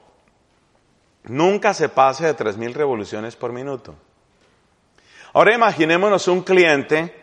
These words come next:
que va donde esa fábrica o esa empresa de carros y le están dando esas instrucciones y le dicen,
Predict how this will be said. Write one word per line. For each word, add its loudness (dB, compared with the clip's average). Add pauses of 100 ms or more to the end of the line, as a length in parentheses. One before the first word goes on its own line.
(400)
que 6
va 6
donde 0
esa 0 (680)
fábrica 2 (340)
o 0
esa 0
empresa 0 (600)
de -4
carros 2 (480)
y 0
le 4
están 4
dando 4
esas -4
instrucciones 0
y 0
le 4
dicen, 0